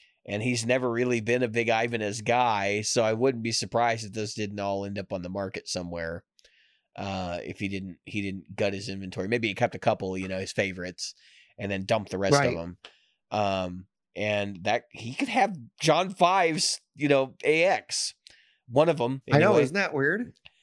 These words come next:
Speaker 1: It's pretty crazy. But that's the kind of weird stuff you come across every once in a while, is like this weird one-off guitar that nobody even knew existed. And,
Speaker 2: Yep.
Speaker 1: and, uh,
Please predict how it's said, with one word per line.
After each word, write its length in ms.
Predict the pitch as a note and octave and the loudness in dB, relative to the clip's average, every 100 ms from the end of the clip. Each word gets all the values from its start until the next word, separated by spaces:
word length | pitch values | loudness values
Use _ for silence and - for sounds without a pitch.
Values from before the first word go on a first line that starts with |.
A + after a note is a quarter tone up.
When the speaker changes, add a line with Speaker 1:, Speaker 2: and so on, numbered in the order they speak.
| _ | _
Speaker 1:
It's 100 | - | -16
pretty 180 | - C3+ | -2 -2
crazy. 480 | A2 A#2+ A#2 A2 G2+ _ _ _ _ _ | 2 0 2 -2 -6 _ _ _ _ _
But 80 | - | 4
that's 180 | G#3+ A3 | 4 4
the 80 | A3+ | 4
kind 160 | A3 F#3+ | 4 4
of 60 | |
weird 200 | E3 F3 | 2 0
stuff 260 | - F3 D3 | 4 2 2
you 60 | |
come 200 | B2+ D#3 | 4 4
across 300 | D3+ D#3 C3+ D3 | 6 4 4 2
every 120 | C3 | 2
once 200 | C3 C3 | 2 2
in 40 | |
a 20 | |
while, 60 | B2+ | 2
is 60 | A#2+ | 0
like 100 | A2 | -2
this 140 | A2+ | -8
weird 340 | A2 A#2+ B2+ A2 | -2 0 0 0
one-off 320 | A#2 B2 B2 | 0 0 0
guitar 440 | C3 A#2+ B2+ B2+ B2 | -4 2 2 2 0
that 240 | G#2+ F#2+ | -4 -8
nobody 300 | G2+ G#2+ G#2+ | -6 -4 -2
even 160 | G#2+ G#2+ | -4 -4
knew 80 | G#2 | -6
existed. 600 | G2 G#2+ - A#2+ A#2 A2+ _ _ _ _ _ _ | -4 -6 0 0 0 -4 _ _ _ _ _ _
And, 340 | A2 G#2 G2+ - - | -10 -8 -10 -6 4
Speaker 2:
Yep. 120 | C#3+ | 4
Speaker 1:
and, 320 | G#2 F#2+ F2+ | 4 -4 -6
uh, 340 | F2+ F2 E2 | -6 -6 -8